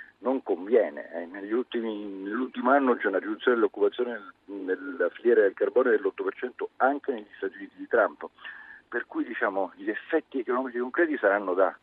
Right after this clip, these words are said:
vedere e da valutare. Io, diciamo, si può anche essere ottimisti e pensare che invece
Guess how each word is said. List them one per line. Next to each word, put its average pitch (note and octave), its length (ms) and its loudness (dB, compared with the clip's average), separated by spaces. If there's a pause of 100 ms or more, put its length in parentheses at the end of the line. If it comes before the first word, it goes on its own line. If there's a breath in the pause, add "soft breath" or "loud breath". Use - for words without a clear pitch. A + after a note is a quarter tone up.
(400 loud breath)
vedere A#2 340 6
e G#2 60 0
da A2 120 4
valutare. C3 640 4 (480 loud breath)
Io, C#3+ 220 -4 (380)
diciamo, A#2 320 -4
si - 180 -16
può C#3 220 4
anche A#2 440 -2 (640 loud breath)
essere G2+ 520 0
ottimisti G#2+ 720 -6
e G2+ 100 2
pensare G2+ 480 -2
che F#2+ 200 0 (380 loud breath)
invece G2 600 2